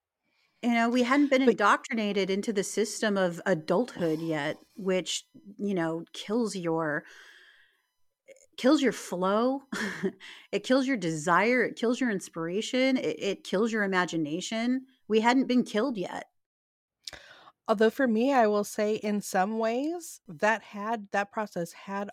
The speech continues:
Speaker 2: already started, but music was the one place where I could escape to. So I was very much the same way as far as, like, wanting to sing and all of that, but I was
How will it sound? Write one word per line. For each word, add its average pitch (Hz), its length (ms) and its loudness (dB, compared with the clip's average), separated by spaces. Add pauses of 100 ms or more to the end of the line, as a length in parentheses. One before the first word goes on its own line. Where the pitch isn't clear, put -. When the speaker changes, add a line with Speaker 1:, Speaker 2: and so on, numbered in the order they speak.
Speaker 2:
already 165 400 -6
started, 147 600 -12 (400)
but - 500 0
music 196 640 2
was 160 280 4
the 165 120 4
one 160 360 4
place 151 540 2 (260)
where 156 440 2
I 156 220 -2
could 151 220 -4
escape 147 540 -4
to. 123 260 -10
So 175 460 -2
I 185 180 6
was 214 180 0
very 180 200 2
much 170 260 -2
the 156 100 -6
same 156 280 -4
way 180 560 0
as 156 180 -6
far 160 240 0
as, 156 180 -2
like, 147 260 -6 (400)
wanting 151 440 0
to 170 100 -10
sing 247 440 0
and 185 80 0
all 175 140 4
of 165 80 -2
that, 175 180 4
but 170 140 -2
I 190 160 4
was 185 240 0